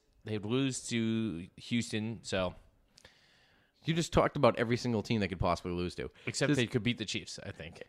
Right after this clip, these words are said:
Speaker 2: And let, I think that, so the best
Speaker 1: So
Speaker 2: case scenario for me right now is the Chiefs get the one seed, or the Steel-, or Chiefs or the Chargers get the one seed, and then they lose round one. The Patriots get the two seed, luck into the A F C Championship game,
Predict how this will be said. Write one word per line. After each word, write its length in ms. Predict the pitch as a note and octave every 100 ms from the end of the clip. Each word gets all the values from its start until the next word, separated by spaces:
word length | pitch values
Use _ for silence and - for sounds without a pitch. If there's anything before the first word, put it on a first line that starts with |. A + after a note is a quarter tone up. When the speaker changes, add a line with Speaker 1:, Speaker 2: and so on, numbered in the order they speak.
| _
Speaker 2:
And 140 | C#3 C#3+
let, 200 | D#3+ - - - _ _ -
I 120 | F#3
think 220 | A3+ A3
that, 180 | D#3+ D3+ - _ C3+ B2
so 140 | -
the 60 | C3+ C3+
best 180 | A#3+ A#3+
Speaker 1:
So 40 |
Speaker 2:
case 180 | C4 G3+
scenario 400 | F#3 E3 D3+ C3
for 100 | B2
me 140 | B2
right 160 | A#2+ G#2+
now 160 | G2+ G#2
is 120 | -
the 80 | -
Chiefs 460 | - G#3+ G#3+ - - _
get 140 | - D3
the 80 | B2+
one 280 | A2 G#2
seed, 400 | F#2 F#2+ F2+ F2+ - _ _ _ _ _ -
or 400 | C3+ C3+ C3 - - _ _ -
the 80 | A2+
Steel-, 320 | - C3+ -
or 200 | B2+ C#3
Chiefs 420 | - G3+ A3+ - -
or 220 | D3 D3+
the 120 | C3
Chargers 440 | - C3+ A#2+ G#2 G2+
get 120 | G#2+
the 60 | G2+
one 220 | F#2+ F#2
seed, 320 | - E2+ E2+ - - _ _
and 80 | B2
then 160 | B2+ A#2
they 300 | B2+ C3 B2+
lose 480 | A2 A#2+ G#2+ F#2+ F#2
round 260 | A2 G2+ G2
one. 260 | F2+ F2+ F2+ - -
The 60 |
Patriots 280 | C#3+ C3+ C#3
get 140 | C3+ A2
the 60 |
two 220 | - B2 A2
seed, 360 | G2 F2+ F2 - -
luck 380 | A2+ A#2+ D3 -
into 320 | G2 C3 A#2+
the 120 | A#2 F#2+
A 120 | G#2
F 100 | F2+
C 120 | G2
Championship 560 | A2 G2 F2 F2+ F2 -
game, 300 | E2+ F2